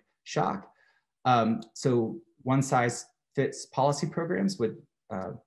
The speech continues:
be suboptimal, it would appear. And we see this to a certain extent within the P P P as well, which is, of course, the, you know, the largest small business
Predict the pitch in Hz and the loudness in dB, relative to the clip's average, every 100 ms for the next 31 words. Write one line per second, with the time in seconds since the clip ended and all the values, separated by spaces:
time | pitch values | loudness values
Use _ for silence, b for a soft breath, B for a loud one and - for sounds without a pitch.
0 | _ - _ 113 101 104 - - 113 110 | _ -20 _ -4 -4 -6 -12 -4 0 0
1 | - 160 170 151 139 180 214 202 b b | 0 -2 -2 -2 0 0 -2 -4 b b
2 | b - 147 156 156 - 160 180 - 208 | b 4 6 8 4 2 0 0 0 2
3 | 196 180 180 170 165 156 156 143 139 135 | 4 4 2 -2 -2 -2 -2 0 2 4
4 | 117 110 131 123 110 - 104 98 117 107 | 2 2 -2 -2 -4 -4 -4 0 -2 -2
5 | 123 - - 113 104 - 120 123 117 113 | -6 -10 -6 -6 -4 -4 -2 0 0 2
6 | 120 135 120 - 120 107 110 110 101 | 4 4 2 0 0 0 -2 -2 -8